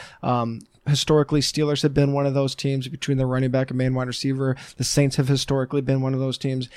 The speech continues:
And the way the Chargers are set up now, I believe that they could be one of those teams between Keenan Allen and Austin Eckler. Uh, so especially if Mike Williams doesn't play,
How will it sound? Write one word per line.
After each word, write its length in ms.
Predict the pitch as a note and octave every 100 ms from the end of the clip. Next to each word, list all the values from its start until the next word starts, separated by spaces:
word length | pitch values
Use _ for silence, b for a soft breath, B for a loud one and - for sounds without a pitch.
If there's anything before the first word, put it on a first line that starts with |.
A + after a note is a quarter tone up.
| B -
And 120 | C3
the 60 |
way 100 | C#3+
the 80 | C#3+
Chargers 360 | C#3 D3 C#3+ C3+
are 20 |
set 180 | B2+ C#3
up 120 | C3
now, 340 | C#3 F3 E3+ D3 b b b -
I 140 | B2+
believe 480 | C3+ D#3 C#3+ D3+ E3+
that 140 | C#3 B2
they 160 | F3+
could 140 | G#3 D3+
be 100 | C#3
one 160 | C3+
of 40 | C3
those 140 | C3
teams 300 | - C3+ B2
between 340 | - C3 C#3
Keenan 380 | B2+ - C#3+ C3+
Allen 260 | C3+ B2+ B2+
and 140 | B2+
Austin 260 | B2 B2 C3
Eckler. 380 | B2+ B2+ B2+ A#2 b b -
Uh, 280 | B2 B2 B2
so 200 | - C#3
especially 420 | - E3+ F3 E3+
if 140 | D3+
Mike 200 | D3 C#3
Williams 300 | D3 D3+ C3+
doesn't 300 | B2+ C3+ C3+
play, 340 | C3+ C3 C3